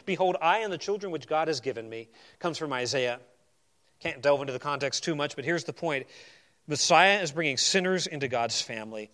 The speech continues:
Because of Christmas, you and I are welcomed into God's family. Because he came and entered the human family,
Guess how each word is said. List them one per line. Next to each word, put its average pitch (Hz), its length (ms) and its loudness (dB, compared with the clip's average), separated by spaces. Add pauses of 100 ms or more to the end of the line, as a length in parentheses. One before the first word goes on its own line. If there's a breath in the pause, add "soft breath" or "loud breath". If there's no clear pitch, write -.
(320 loud breath)
Because 202 500 2
of 208 200 0
Christmas, 180 580 -4
you 170 320 -4
and 180 160 -6
I 170 220 -4
are 156 180 2
welcomed 135 420 -2
into 131 160 -4
God's 113 260 -4
family. 120 320 -8
Because 127 260 -6
he 190 100 -4
came 214 340 -2 (320 loud breath)
and 180 140 2
entered 190 340 2
the 160 80 2
human 185 400 -2
family, 139 460 -6